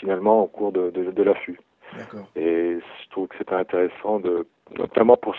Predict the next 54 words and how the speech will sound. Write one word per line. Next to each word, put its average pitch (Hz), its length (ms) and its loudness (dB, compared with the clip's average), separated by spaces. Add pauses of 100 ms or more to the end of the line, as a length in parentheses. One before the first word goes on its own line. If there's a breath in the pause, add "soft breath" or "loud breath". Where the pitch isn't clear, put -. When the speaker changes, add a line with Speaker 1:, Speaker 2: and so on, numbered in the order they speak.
Speaker 1:
ceux 117 80 -2
qui - 180 -14
ne 98 60 -12
sont 92 200 -8
pas 90 640 6
habitués 95 500 -4
à 85 60 -2
la, 80 340 -8 (600)
au, 82 440 -12
à 165 60 -10
la 160 80 -10
photo - 260 -10
animalière, 87 600 -6
de 92 80 -12
Speaker 2:
Ouais. 80 120 -10
Speaker 1:
voir 92 220 -2
un 82 60 -6
petit - 180 -20
peu 101 80 0
comment 90 300 -4
ça - 80 -14
se - 160 -18
passe, - 200 -4 (140)
l'envers 87 220 -4
du 90 100 -14
décor. 85 380 -8
Speaker 2:
L'envers 117 160 -10
du 120 80 -14
décor. 110 260 -12 (380 loud breath)
Le, 120 320 -4
mais, - 180 -4
alors, 104 300 -6 (100)
ça - 180 -14
pourrait 135 220 -10
être - 100 -12
justement 120 280 -14
une 135 60 -8
idée 139 160 -8
pour 107 180 -18
ton, 107 360 -10
euh, 87 80 -16
futur 104 360 -16
livre, 139 300 -12 (120)
euh, - 80 -20
cet, - 220 -20
cet 104 240 -16
angle 113 200 -12
de, 101 200 -10
d'attaque, 98 420 -14
là, 156 180 -14
voilà, 135 200 -14
de, 107 240 -16
de 87 120 -16
parler, 107 480 -14